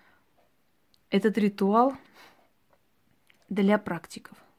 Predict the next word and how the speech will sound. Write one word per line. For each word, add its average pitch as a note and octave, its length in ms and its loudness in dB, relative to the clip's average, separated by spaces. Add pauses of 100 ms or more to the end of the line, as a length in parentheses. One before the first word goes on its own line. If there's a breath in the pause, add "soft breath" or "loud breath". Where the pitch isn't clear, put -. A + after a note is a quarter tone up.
(2500 soft breath)
Но F#3+ 380 4